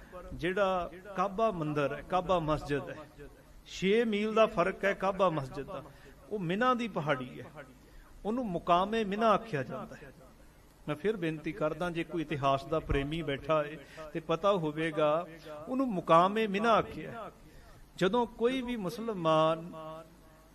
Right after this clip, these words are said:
ਇਸ ਅਸਥਾਨ ਦੇ ਉੱਪਰ ਜਾ ਕੇ ਹੱਜ ਕਰਦਾ ਹੈ ਤੇ ਮਿਨਾ ਦੇ ਪਹਾੜ ਦੇ ਉੱਪਰ ਜਾ ਕੇ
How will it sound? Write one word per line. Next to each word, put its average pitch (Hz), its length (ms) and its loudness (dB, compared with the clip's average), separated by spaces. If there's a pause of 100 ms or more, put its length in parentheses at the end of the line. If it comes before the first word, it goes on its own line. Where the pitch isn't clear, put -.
(560)
ਇਸ 226 340 2
ਅਸਥਾਨ 170 540 2
ਦੇ 214 160 6
ਉੱਪਰ 202 380 -2
ਜਾ 156 220 4
ਕੇ 185 200 -2
ਹੱਜ 160 340 -2
ਕਰਦਾ 160 440 4
ਹੈ 135 220 -6 (580)
ਤੇ 208 100 6
ਮਿਨਾ 196 460 2
ਦੇ 247 140 4
ਪਹਾੜ 175 420 4
ਦੇ 196 180 2
ਉੱਪਰ 190 280 0
ਜਾ 160 240 4
ਕੇ 190 220 -2